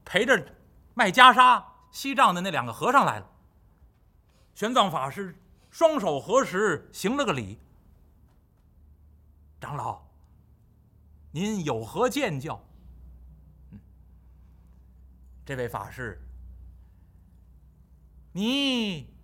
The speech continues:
讲的这些佛法从何而来？”贫僧，我游遍大唐各处，寻访高僧大德，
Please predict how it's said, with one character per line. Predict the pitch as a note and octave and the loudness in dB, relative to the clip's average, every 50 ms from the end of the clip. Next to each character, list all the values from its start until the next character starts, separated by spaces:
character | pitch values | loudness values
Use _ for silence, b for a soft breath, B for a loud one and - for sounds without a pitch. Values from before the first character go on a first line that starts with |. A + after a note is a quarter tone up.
| - - - - - - - - - - - | -20 -20 -20 -20 -20 -20 -20 -20 -20 -20 -10
讲 | - G3+ E3 C3 C#3+ | -4 -2 -2 -2 -2
的 | D3 F3 G#3 | -4 -4 -2
这 | A3+ A3+ | -2 -2
些 | E3+ B3 B3 | 0 0 0
佛 | A3 - G#3 A#3 D#4 D#4+ | 0 2 4 6 6 6
法 | - E3+ B2+ B2 C#3 D#3 D3 B2 G2+ F2+ - - - - - - - - - - _ _ _ _ _ _ _ - _ _ _ _ _ _ _ _ | 6 4 6 8 8 8 8 6 4 0 -6 -16 -20 -20 -20 -20 -20 -20 -20 -20 _ _ _ _ _ _ _ -20 _ _ _ _ _ _ _ _
从 | - - - F#3 C4 D4+ C#4+ | -16 -10 -8 -8 -6 -8 -10
何 | - - F3 B3+ | -10 -4 0 2
而 | D4 C4+ F#3 D#3 C#3 | 4 4 4 2 0
来？” | A#2+ G2+ F#2 F#2 - - _ _ - - - - - _ _ - _ _ _ _ _ - - _ _ _ _ _ _ _ _ _ _ _ _ _ _ _ _ _ _ _ _ _ _ | -2 -4 -6 -8 -16 -20 _ _ -20 -20 -20 -20 -20 _ _ -20 _ _ _ _ _ -20 -20 _ _ _ _ _ _ _ _ _ _ _ _ _ _ _ _ _ _ _ _ _ _
贫 | - - B3 C4+ C#4+ | -6 -4 -2 -2 0
僧， | G#3+ A#3+ A#3+ A#3 G#3+ F3 B2+ - - - - _ _ _ _ _ _ _ _ _ _ _ _ _ _ _ _ _ _ _ _ _ _ _ _ _ _ _ _ _ _ | 2 4 4 4 4 0 -4 -12 -16 -20 -20 _ _ _ _ _ _ _ _ _ _ _ _ _ _ _ _ _ _ _ _ _ _ _ _ _ _ _ _ _ _
我 | C#3+ D#3 D#3 | -8 -6 -4
游 | D3 E3+ F3+ C#4 | -2 -2 -2 -2
遍 | D4+ - B3 G3 E3 | 0 -2 -2 -4 -4
大 | D#3 - - - F#3+ D3 C#3 D#3 | 2 4 6 6 6 4 2 2
唐 | - F3 E3 G3+ G#3 G3 F3 | 4 6 6 6 6 2 -4
各 | - - E4+ D#4+ A3+ F#3 | -2 -2 2 4 4 4
处， | - G3+ C4 G3 B2 - - - - - _ _ _ - - - _ _ _ _ _ _ _ _ _ _ | 4 0 -4 -6 -6 -10 -16 -20 -20 -20 _ _ _ -20 -20 -20 _ _ _ _ _ _ _ _ _ _
寻 | - - - - G3+ B3 C#4+ D4+ C4 | -20 -16 -10 -8 -6 -6 -6 -6 -4
访 | E3+ D3+ C3 A#2 A#2 | -4 -4 -4 -4 -2
高 | A2+ - D4+ D4+ C#4+ C4+ A#3+ | 6 8 10 10 10 8 4
僧 | G3+ C4 B3+ A#3+ A3+ | 0 0 -2 0 0
大 | G3 A#3+ F#3+ D#3 D3+ | 2 2 2 2 0
德， | C#3+ C3+ C3+ D#3+ - - | -2 -4 -6 -6 -8 -10